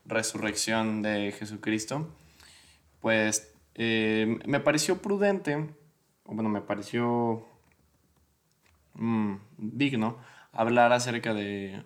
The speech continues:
un tema que, muy relacionado, que es el arte religioso.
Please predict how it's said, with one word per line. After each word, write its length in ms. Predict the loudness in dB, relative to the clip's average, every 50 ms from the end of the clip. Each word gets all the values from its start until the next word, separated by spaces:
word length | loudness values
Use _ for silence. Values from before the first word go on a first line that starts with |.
| -10 -6
un 220 | -2 -2 -2 -2
tema 640 | -2 -2 -2 -2 -2 -4 -4 -6 -8 -8 -10 -16 -20 _ _ _ _ -10
que, 160 | -8 -6 -4
muy 220 | 0 2 2 2 2
relacionado, 580 | 0 -2 -2 -4 -4 -4 -2 -2 -2 -2 -2
que 220 | -2 -4 -2 -2 -4
es 240 | -6 -8 -10 -12 -20 -20 _ -20 _ _ _ -2
el 160 | 2 4 4
arte 260 | 4 4 2 -2 0
religioso. 680 | 0 0 0 0 -4 -6 -10 -10 -8 -8 -10 -12 -12